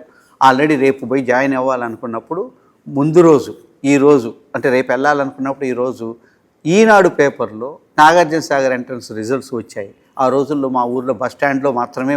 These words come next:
ఉండేది పేపరు. అక్కడికి వెళ్ళి చూసుకుంటే మా పేరు నంబర్ కనపడింది. మా నాన్నగారి దగ్గరికి పరిగెట్టుకుంటూ వెళ్తే నమ్మలేదు, ఎందుకంటే సీటు రావటం చాలా కష్టం ఆ రోజుల్లో. నాగార్జున సాగర్లో సీటు వచ్చింది, అది బైపీసీ తెలుగు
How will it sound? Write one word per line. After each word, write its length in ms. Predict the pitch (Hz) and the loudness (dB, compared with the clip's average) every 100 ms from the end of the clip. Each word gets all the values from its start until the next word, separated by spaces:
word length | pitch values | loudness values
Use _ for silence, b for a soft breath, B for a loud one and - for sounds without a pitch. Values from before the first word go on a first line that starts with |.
| 127 | -2
ఉండేది 240 | 123 98 123 | -4 -6 -6
పేపరు. 300 | 107 - - b b b | -8 -12 -20 b b b
అక్కడికి 240 | 151 151 131 | 0 2 0
వెళ్ళి 140 | 170 185 | -2 0
చూసుకుంటే 440 | 170 165 170 156 170 147 | 0 0 -4 -2 -2 -2
మా 60 | 123 139 | -2 0
పేరు 200 | 139 143 147 139 | 0 -2 -6 -2
నంబర్ 260 | 131 147 139 | 0 0 0
కనపడింది. 500 | 123 113 123 107 104 127 b b 143 | 0 -2 -6 -6 -10 -14 b b 0
మా 60 | 135 | 4
నాన్నగారి 380 | 135 156 165 151 | 6 6 4 2
దగ్గరికి 280 | 147 151 131 - | 2 0 -2 -4
పరిగెట్టుకుంటూ 580 | 127 139 147 - 135 127 | -2 0 -2 -4 -8 -6
వెళ్తే 240 | 123 117 151 120 | -8 -6 -4 -2
నమ్మలేదు, 460 | 113 131 131 95 - _ _ | -2 0 0 -2 -12 _ _
ఎందుకంటే 340 | 131 120 139 139 | -8 -6 -8 -8
సీటు 240 | - 156 151 | -4 -4 0
రావటం 260 | 143 131 131 | 0 -2 -4
చాలా 180 | 131 120 - | -2 -2 -4
కష్టం 280 | 117 - 123 | -8 -8 -10
ఆ 20 | 113 | -8
రోజుల్లో. 360 | 104 98 - - _ b b - | -10 -14 -20 -20 _ b b 4
నాగార్జున 440 | 147 170 165 156 151 | 6 8 4 0 -4
సాగర్లో 360 | 147 143 135 139 - | -2 -2 -4 -6 -2
సీటు 220 | 117 156 | -2 -2
వచ్చింది, 380 | 147 - 131 160 170 | -4 -6 -4 0 0
అది 120 | 135 139 | 0 2
బైపీసీ 440 | 143 147 160 151 135 139 | 2 2 -4 -4 -4 -4
తెలుగు 200 | 131 | -6